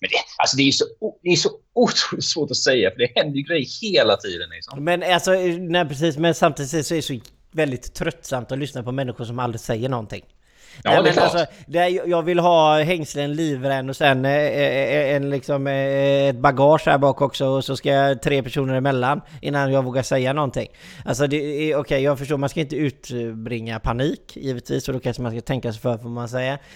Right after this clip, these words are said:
Speaker 2: Men när man ändå sitter och spekulerar lite och man säger att man spekulerar, så tror jag ju givetvis att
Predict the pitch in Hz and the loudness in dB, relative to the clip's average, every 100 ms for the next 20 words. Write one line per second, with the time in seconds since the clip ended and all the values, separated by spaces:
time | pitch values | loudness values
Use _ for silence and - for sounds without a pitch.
0 | - - 147 151 156 156 143 165 143 123 | -10 -4 -2 2 2 0 0 -2 -4 -6
1 | - - - 139 160 135 120 127 147 - | -8 -10 -4 -4 -2 -2 0 0 0 -2
2 | 120 117 - 147 120 117 123 117 - 120 | -4 -4 0 2 2 0 -4 -6 -4 -6
3 | - 127 117 113 127 - 151 139 131 123 | -4 -4 -2 -4 -8 -6 -2 -2 -2 -4
4 | 117 117 117 120 110 123 113 113 107 | -4 -6 -6 -8 -8 -8 -8 -8 -10